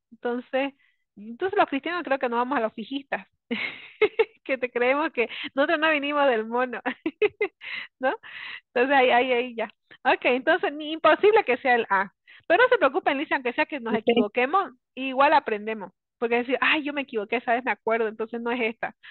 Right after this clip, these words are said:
Speaker 1: ¿no? Igual de los errores uno aprende, igual ya no, no, nunca más se equivoca y, o recuerda más. Entonces no hay problema aquí, vale todo, les dije, ¿no? ¿Cuál era la posición de los seres humanos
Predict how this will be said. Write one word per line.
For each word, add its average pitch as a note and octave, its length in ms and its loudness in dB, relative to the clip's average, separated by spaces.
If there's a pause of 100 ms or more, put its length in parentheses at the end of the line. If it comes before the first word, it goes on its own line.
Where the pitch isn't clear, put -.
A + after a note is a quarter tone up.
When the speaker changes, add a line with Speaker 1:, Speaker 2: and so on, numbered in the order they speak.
(180)
Speaker 1:
¿no? D4+ 220 0
Igual C#4+ 300 2
de E4 100 4
los B3+ 120 2
errores C4 440 0
uno C4+ 160 -4
aprende, E4 760 -4
igual B3 320 0
ya C4 120 -2
no, C4 140 -6
no, B3+ 240 -2
nunca B3+ 320 -4
más A3+ 160 -6
se B3+ 80 -8
equivoca A3+ 400 -6
y, B3 60 -2
o G3+ 240 -8
recuerda C4 500 2
más. B3 200 -2 (600)
Entonces A#3+ 280 -8
no C#4 100 -2
hay E4+ 160 4
problema B3 340 -2
aquí, A#3+ 300 -14
vale A#3 280 0
todo, A#3 360 -4
les F#3+ 160 -14
dije, G3 200 -18
¿no? G3+ 120 -14 (840)
¿Cuál E4+ 200 4
era F#4 160 4
la D4 120 2
posición C4 520 -8
de D4 100 -2
los A#3 220 -4
seres C#4 280 -2 (140)
humanos A#3+ 580 -4